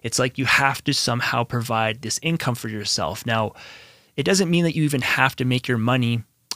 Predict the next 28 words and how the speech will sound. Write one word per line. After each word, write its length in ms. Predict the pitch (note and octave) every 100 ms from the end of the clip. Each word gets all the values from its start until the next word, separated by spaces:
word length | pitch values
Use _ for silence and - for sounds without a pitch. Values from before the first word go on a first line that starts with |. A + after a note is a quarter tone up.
| -
uh, 180 | A#2 A2+
through 220 | - B2+
music 340 | A#2+ F#3 G#3 -
production, 460 | G#2 - - D2+
right? 260 | F#2 A#2+ D#3 _ _ _ _ _ _ _ -
You 120 | C#3+
could 140 | C3+ C#3
be 80 | D3
making 360 | C3 B2+ B2+
it 120 | B2
through, 560 | - - B2 B2 A#2+ A#2+ - _ -
e-, 180 | B2 -
e-, 160 | B2 -
even 200 | D#3 D3
for 80 | C#3+
myself, 440 | C3+ - F3 -
you 60 | A2
know, 120 | A#2
selling 380 | - A#2+ B2 B2
a 60 |
business 420 | G#2 A#2 D#3 D3+
course 320 | - - G#2+ -
about 200 | G#2+ G#2
how 180 | B2
to 80 | A#2+
create 400 | A#2+ - A#2+ A#2+
a 60 | A#2+
course 560 | - G#3+ - - -